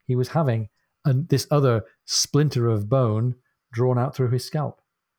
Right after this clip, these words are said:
He says that he thought he would have run mad if he'd heard earlier on about the loss of this prize money.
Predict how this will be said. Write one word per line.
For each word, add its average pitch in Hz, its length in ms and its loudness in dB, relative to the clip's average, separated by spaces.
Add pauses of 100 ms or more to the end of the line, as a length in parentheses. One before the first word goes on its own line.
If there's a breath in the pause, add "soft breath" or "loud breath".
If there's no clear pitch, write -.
(1200)
He 135 40 -2
says 196 200 0
that 147 160 -2
he 135 100 -2
thought 165 160 2
he 139 80 2
would 160 140 4
have 131 100 0
run 147 160 4
mad 135 420 2
if 131 120 0
he'd 117 140 0
heard 131 360 2
earlier 135 380 4
on 110 320 0 (360 loud breath)
about 120 280 -2
the 113 160 2
loss 131 320 0 (100)
of 123 100 -2
this 123 160 -2
prize 156 280 -2
money. 87 240 -6